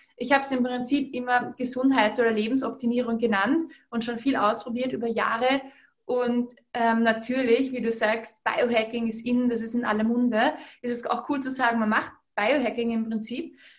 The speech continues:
Hm, ich weiß es noch nicht ganz genau,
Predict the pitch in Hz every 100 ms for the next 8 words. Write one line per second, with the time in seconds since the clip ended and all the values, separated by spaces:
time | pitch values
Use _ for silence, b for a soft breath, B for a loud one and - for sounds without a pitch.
0 | B - 247 254 254 - _ _ _ _
1 | _ _ 277 262 220 214 320 359 294 254
2 | 254 269 339 269 - 220 294 - 277 196
3 | 262 285 -